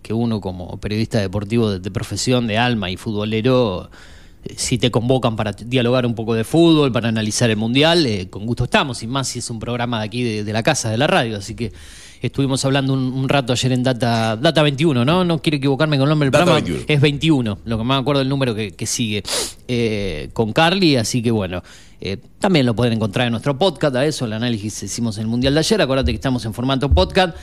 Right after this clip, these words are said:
Speaker 1: cine y series con Eugenio y Chucho. El otro día dialogaba con un amigo y me dice,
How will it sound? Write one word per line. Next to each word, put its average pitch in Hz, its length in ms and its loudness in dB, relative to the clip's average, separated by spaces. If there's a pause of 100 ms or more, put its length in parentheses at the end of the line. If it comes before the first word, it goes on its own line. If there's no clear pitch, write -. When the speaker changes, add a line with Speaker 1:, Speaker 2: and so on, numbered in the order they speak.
(200)
Speaker 1:
cine 202 360 2
y 156 80 4
series 175 280 2
con 139 120 0
Eugenio 143 320 0
y 135 80 0
Chucho. 110 220 -6
El 190 80 0
otro 190 120 -2
día 214 120 4
dialogaba 185 380 4
con 165 60 2
un 175 60 2
amigo 208 240 4
y 175 40 4
me 160 100 4
dice, 156 420 2